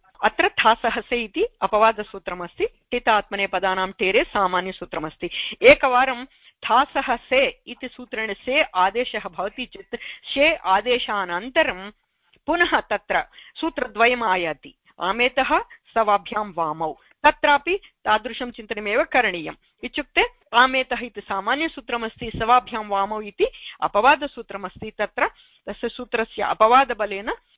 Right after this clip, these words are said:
वा इति आदेशः भवति इत्यतः अचस्व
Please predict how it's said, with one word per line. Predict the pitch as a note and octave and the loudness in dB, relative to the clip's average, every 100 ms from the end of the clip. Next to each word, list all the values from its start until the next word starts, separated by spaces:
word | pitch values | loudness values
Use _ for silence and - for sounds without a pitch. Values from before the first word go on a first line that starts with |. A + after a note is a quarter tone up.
| _ _ | _ _
वा | F#3 A#3+ A#3+ - F#3+ | 4 6 6 2 -16
इति | - C#4+ - F#3+ | -12 -12 -4 -2
आदेशः | G3 G3 - | -2 -4 -8
भवति | F3 F3 F3+ - | -12 -12 -14 -14
इत्यतः | A3+ B3+ C4+ F#3+ - D3+ G#3+ G#4+ - - - - | -10 -8 -4 -4 -4 -4 0 0 -2 -20 -12 0
अचस्व | G#3 - A3 - - A#3 | 0 2 -4 -4 2 6